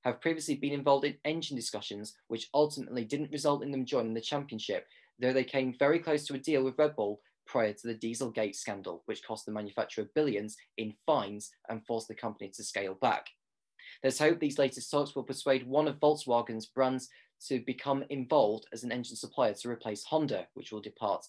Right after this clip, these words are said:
at the end of the current season. Although Red Bull will continue to use its power units up until twenty twenty-five, it hasn't yet committed to anything beyond that. The talks will centre on determining what is the best way forward for Formula One.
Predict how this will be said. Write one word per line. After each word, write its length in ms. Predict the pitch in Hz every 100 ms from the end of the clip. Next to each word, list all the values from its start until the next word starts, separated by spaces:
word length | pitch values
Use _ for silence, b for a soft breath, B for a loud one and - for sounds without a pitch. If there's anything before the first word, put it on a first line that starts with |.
| -
at 60 |
the 140 | 120 123
end 240 | 117 101 95
of 100 | -
the 60 | 123
current 380 | - 98 98
season. 460 | - 139 135 107 85 _ _ _ B B B
Although 240 | - 131 139
Red 180 | 156 156
Bull 140 | 165
will 80 | 135
continue 440 | 147 139 151 143
to 120 | 139
use 180 | 139 135
its 80 | 127
power 220 | - 160
units 320 | 143 120 - -
up 200 | 117 -
until 240 | 110 123
twenty 300 | 117 120 110 -
twenty-five, 600 | 107 - - 127 123 120 B -
it 160 | 123
hasn't 340 | - 151 165 170
yet 160 | 147
committed 460 | - 151 165 165 -
to 180 | - 143
anything 380 | 110 104 107
beyond 360 | 110 120 135 117
that. 160 | 87 - _ _ _ B B B
The 60 | 120
talks 360 | - 151 151
will 80 | 135
centre 500 | - 143 143 156 143 -
on 160 | 120
determining 600 | 113 117 - 143 143 139
what 300 | 143 131 -
is 120 | 135 127
the 80 |
best 340 | 113 - 147 -
way 220 | 139 143
forward 340 | 151 127 104 -
for 120 | 113
Formula 340 | 110 104 104
One. 280 | 113 127